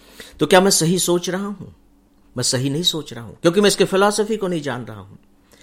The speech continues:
क्योंकि अगर वो सरल होता तो मेरे लिए थोड़ी सरल, सरल होता, सबके लिए सरल हो जाता, दूसरों के लिए भी सरल हो जाता। तो अभी जो दूसरे लोग मुझसे बेहतर हैं, जो सफल हो रहे हैं, लेकिन मैं नहीं हो रहा हूं, अगर ये परीक्षा सरल हो जाती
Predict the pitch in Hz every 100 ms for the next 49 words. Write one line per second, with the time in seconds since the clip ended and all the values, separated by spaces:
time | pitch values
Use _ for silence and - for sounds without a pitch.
0 | - - 185 185 202 214 220 214 - 170
1 | 214 190 185 202 196 156 170 196 208 208
2 | 220 226 156 117 107 - - 117 107 98
3 | - 90 220 226 240 220 214 208 190 180
4 | 175 165 147 196 214 208 202 190 196 185
5 | 180 170 165 - - - _ - - -
6 | - 185 - 143 147 214 226 165 190 190
7 | - - - 123 156 156 170 160 135 151
8 | 139 127 - 123 104 98 - 101 98 117
9 | 113 - 107 - 151 113 107 107 120 131
10 | 113 104 131 165 139 95 82 85 82 104
11 | - _ _ - - - 139 143 127 123
12 | 117 - 107 - 117 131 90 - - -